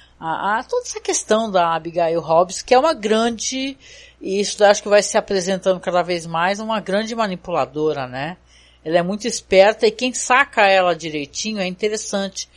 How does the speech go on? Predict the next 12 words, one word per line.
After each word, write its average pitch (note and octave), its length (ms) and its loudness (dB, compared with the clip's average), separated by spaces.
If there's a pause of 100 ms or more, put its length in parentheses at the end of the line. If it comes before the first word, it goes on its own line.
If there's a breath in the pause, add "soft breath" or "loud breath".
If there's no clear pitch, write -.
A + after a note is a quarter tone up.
(320 loud breath)
É G#3+ 100 4
a C4+ 100 8
doutora G#3 600 2
Alana F3+ 440 2
Bloom, F3 320 -6 (600 soft breath)
né? F3 180 0
Porque G3+ 640 4
ela F#3+ 260 4
fala G3+ 480 4
assim, G3 380 -6
a, G3 260 0
ela, D#3 420 -2